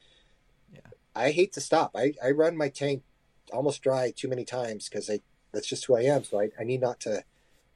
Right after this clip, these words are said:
Speaker 2: add to that possibility with seven extra fuel stops.
Speaker 1: Yeah.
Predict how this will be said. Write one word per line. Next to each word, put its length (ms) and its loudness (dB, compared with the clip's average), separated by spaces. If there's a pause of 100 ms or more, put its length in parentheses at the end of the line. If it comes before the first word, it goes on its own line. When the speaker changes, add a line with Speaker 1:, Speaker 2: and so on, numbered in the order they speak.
(220)
Speaker 2:
add 200 2
to 80 -2
that 140 -2
possibility 560 4
with 220 0 (380)
seven 420 -2
extra 500 -4 (360)
fuel 240 -4
stops. 420 -10
Speaker 1:
Yeah. 240 -12